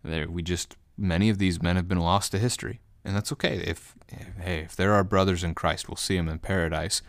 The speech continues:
and maybe we'll get to learn their stories and we can share with them ours. So Judah is the fourth born son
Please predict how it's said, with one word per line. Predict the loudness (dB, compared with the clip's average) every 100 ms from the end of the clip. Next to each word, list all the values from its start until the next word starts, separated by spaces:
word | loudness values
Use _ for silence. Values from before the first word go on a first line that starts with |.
| -16 -20 -20 -20 -10
and | -4 0
maybe | 0 2
we'll | 2
get | 2 2
to | 4
learn | 6 6
their | 4
stories | 2 2 4 4 4
and | 2
we | 2
can | 0 -4
share | -2 0
with | 0
them | -2 -2
ours. | -2 -2 -6 -12 -14 -20 -20 -20 -20 -20 -20 _ _ -20 -14 -14 -14
So | -4 2 2 0 -10 -20 -16 -8
Judah | 2 6 6 6
is | 2 0
the | -2
fourth | -6 0 4 4 2 -4 -8
born | 0 2 2 0 -4 -10
son | -8 -2 0 0 -4